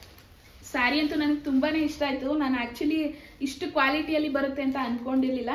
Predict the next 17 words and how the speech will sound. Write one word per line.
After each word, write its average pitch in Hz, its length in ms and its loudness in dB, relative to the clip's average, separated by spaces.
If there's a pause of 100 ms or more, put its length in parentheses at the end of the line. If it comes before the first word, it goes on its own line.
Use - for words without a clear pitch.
ನೋಡಿ 370 560 2
ಬ-, 240 280 0
ಬೇಕಿದ್ರೆ 254 460 -4
return 269 340 0
ಮಾಡ್ಕೊಂಡ್ರೆ 254 360 -4
ಆಯ್ತು 240 180 -6
ಅಂತ 233 120 -6
ತರಿಸ್ದೆ. 226 580 -6 (260)
ತುಂಬಾನೇ 311 300 2
ಚೆನ್ನಾಗಿದೆ 202 500 -4
saree, 185 300 -6 (720)
ನಾವು 247 440 -2
ಫಂಕ್ಷನ್ಸ್‌ಗಳಿಗೆ 247 800 -2
wear 220 280 -2
ಮಾಡ್ಬೋದು 214 320 -2
ಈ 196 120 -10
ಸ್ಯಾರಿಯನ್ನ. 202 440 -6